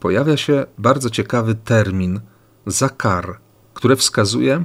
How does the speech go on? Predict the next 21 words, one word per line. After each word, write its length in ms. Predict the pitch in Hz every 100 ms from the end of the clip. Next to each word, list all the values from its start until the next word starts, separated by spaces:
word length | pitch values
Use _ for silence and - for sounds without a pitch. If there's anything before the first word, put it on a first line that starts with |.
| - -
na 220 | 117 104
bardzo 380 | 104 147 139 135
konkretne 800 | 110 104 110 127 - 127 117 - _
rozróżnienie 960 | 117 107 135 117 113 107 - 123 151 143
płci. 760 | - 120 120 - 151 107 85 - _ _ _ _
W 60 |
Księdze 280 | - 110 107
Rodzaju, 380 | 117 160 147 98
w 40 |
dwudziestym 500 | 95 98 131 - 104
siódmym 440 | 107 131 123 101 92
wersie 380 | 110 113 -
pierwszego 680 | 104 101 - 131 107 92 - -
rozdziału 640 | 110 107 95 107 92 90
tej 200 | 95 90
księgi, 440 | - 101 98 120 - - - - _ _
mamy 220 | 98 113
do 100 | 110
czynienia 540 | 107 107 107 107 113 - -
z 160 | 147 101
rozróżnieniem: 800 | 117 113 107 101 110 113 110